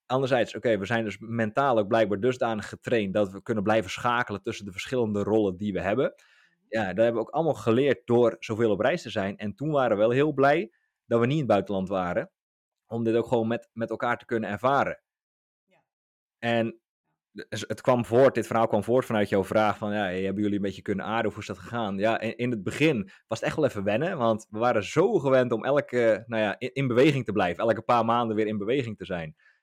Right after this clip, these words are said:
Speaker 1: Ja, we werden in één keer tot stilstand gemaand. En, en vanuit dat punt, ja, daarna werden we eigenlijk een soort van geleefd met die ziekte en met de zwangerschap. En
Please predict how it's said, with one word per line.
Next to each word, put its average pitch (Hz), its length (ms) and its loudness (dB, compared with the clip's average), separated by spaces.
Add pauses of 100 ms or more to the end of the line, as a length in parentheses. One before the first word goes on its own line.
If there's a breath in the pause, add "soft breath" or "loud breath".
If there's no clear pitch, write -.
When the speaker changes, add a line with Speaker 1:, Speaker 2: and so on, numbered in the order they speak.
Speaker 1:
Ja, 117 160 2
we 104 60 6
werden 117 220 4
in 117 60 0
één 127 100 -2
keer 123 120 -6
tot 107 160 -4
stilstand 127 520 -2
gemaand. 139 420 -6 (540)
En, 123 360 -2
en 123 180 0
vanuit 110 280 2
dat 123 220 4
punt, 127 480 2
ja, 107 160 -2
daarna 101 200 2 (100)
werden 110 180 4
we 110 40 2
eigenlijk 107 120 -2
een 113 60 -10 (120)
soort 117 100 0
van 107 160 0
geleefd 110 360 2
met 98 160 -4
die 110 120 -8
ziekte 104 420 -2
en 104 180 -2
met 104 140 -2
de 98 60 -6
zwangerschap. 107 640 -2
En 98 280 -4